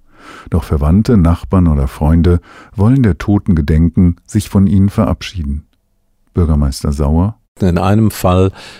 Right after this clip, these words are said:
Speaker 2: bin ich angesprochen worden von jemandem, der einen der Unbedachten kannte, den ich auch kannte, den wir aber beide völlig aus den Augen verloren hatten, und wir hatten ein sehr schönes, kurzes Gespräch.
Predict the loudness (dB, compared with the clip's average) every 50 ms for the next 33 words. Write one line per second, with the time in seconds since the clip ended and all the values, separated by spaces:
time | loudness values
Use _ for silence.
0 | -18 -10 -4 -2 0 0 0 -2 -2 -2 0 2 2 2 2 0 -2 -2 -2 -2
1 | -2 -2 -2 -2 -2 0 0 0 -2 -2 -4 -4 -4 -4 -4 -6 -6 -4 -2 -2
2 | 0 0 -2 -4 -6 -6 -6 -4 -2 0 0 0 0 0 0 -2 -2 -4 -4 -6
3 | -8 -12 -20 -20 -20 -20 -16 -10 -4 -2 0 0 0 0 -2 -4 -6 -4 -2 -2
4 | -2 -2 -2 -4 -4 -2 -2 -2 -2 -2 -2 -2 -4 -6 -8 -8 -8 -8 -6 -4
5 | -4 -2 0 2 2 0 0 0 0 0 0 0 -2 -4 -14 -20 -20 -16 -6 -2
6 | -2 0 0 -2 -6 -8 -8 -6 -2 0 0 0 0 -2 -6 -10 -10 -6 -4 -2
7 | -2 -2 -2 -2 0 0 0 0 0 0 0 0 2 2 2 0 0 0 -2 0
8 | 0 0 0 -2 -2 -2 -2 -2 -2 -2 -4 -4 -2 0 0 0 0 0 -2 -2
9 | -4 -4 -4 -4 -6 -4 -4 -4 -2 -2 -4 -6 -4 -4 -4 -2 0 0 0 2
10 | 2 0 -2 -4 -8 -18 -20 -20 -12 -6 -4 -4 -4 -2 -2 -2 0 0 0 0
11 | 0 0 0 -2 -2 -4 -4 -4 -4 -4 -4 -2 -2 0 2 2 2 0 -2 -6
12 | -14 -20 -20 -20 -16 -10 -6 -2 0 2 2 2 2 0 0 -2 -4 -8 -6 -4
13 | -4 -4 -6 -8 -8 -8 -6 -6 -6 -6 -6 -10 -10 -10 -12 -12 -16 -20 -20